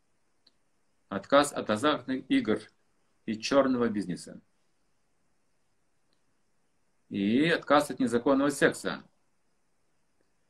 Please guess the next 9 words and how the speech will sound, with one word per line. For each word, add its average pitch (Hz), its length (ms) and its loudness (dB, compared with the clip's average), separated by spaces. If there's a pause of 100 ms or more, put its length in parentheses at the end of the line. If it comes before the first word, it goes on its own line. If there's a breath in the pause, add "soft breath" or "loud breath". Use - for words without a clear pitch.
(200)
Секс - 440 0
вне 113 140 0
браки, 147 380 4
в 113 100 -4
браке 139 380 4
только 120 260 -2
для 107 140 -2
зачатия 120 480 0
детей. 107 420 -4